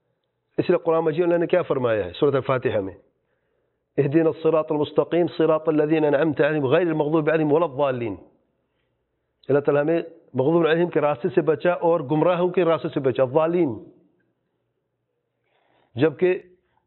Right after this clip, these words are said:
دونوں پر اللہ تعالیٰ کا غضب ہے اور دونوں گمراہ ہیں، لیکن ایک گروہ کو خصوصی طور پر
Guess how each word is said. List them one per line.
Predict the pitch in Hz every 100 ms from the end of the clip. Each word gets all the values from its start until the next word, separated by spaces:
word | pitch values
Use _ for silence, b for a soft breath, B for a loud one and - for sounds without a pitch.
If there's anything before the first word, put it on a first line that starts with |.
| _
دونوں | 113 180 190
پر |
اللہ | 190 175
تعالیٰ | 180 151 135
کا |
غضب | 143 175 180
ہے |
اور | 196
دونوں | 156 175 214
گمراہ | 175 151 147 135 98
ہیں، | 87 _ _ _ _ _
لیکن | 147 156
ایک | 196 202 170
گروہ | 180 185
کو | 190
خصوصی | 190 196 208
طور | 208 196 180
پر | 196